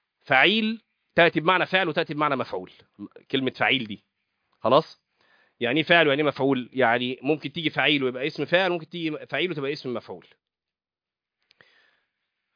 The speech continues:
فلو جت فعيل والمراد بها اسم مفعول تلزم التذكير، ما لا تؤنث. ماشي؟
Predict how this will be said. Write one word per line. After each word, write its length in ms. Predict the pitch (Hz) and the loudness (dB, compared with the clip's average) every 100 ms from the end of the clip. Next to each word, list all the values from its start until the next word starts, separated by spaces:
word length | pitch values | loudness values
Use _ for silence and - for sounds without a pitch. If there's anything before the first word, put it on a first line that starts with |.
| _ | _
فلو 1700 | - 151 156 160 - _ _ _ _ _ _ _ _ _ 123 139 147 | 2 6 8 6 2 _ _ _ _ _ _ _ _ _ 0 4 4
جت 260 | 151 226 - _ _ _ _ _ _ | 4 2 2 _ _ _ _ _ _
فعيل 640 | - 135 143 175 117 95 78 _ _ _ _ _ _ _ _ _ _ | 0 4 6 4 0 -4 -14 _ _ _ _ _ _ _ _ _ _
والمراد 400 | 113 120 123 151 175 | -6 -2 4 4 4
بها 260 | 175 175 | 2 2
اسم 200 | 180 165 | 0 -2
مفعول 340 | 143 160 196 190 | -4 0 -2 0
تلزم 380 | 185 185 156 | 2 4 2
التذكير، 520 | 143 - 123 - 143 - _ _ _ | 0 -6 -16 -14 -16 -16 _ _ _
ما 120 | 107 110 | -14 -4
لا 100 | 143 | -4
تؤنث. 540 | 143 135 107 - _ _ _ _ _ _ _ _ _ _ _ _ _ _ _ _ _ _ _ _ _ | -4 -8 -8 -16 _ _ _ _ _ _ _ _ _ _ _ _ _ _ _ _ _ _ _ _ _
ماشي؟ 320 | 117 117 147 | -2 -2 -2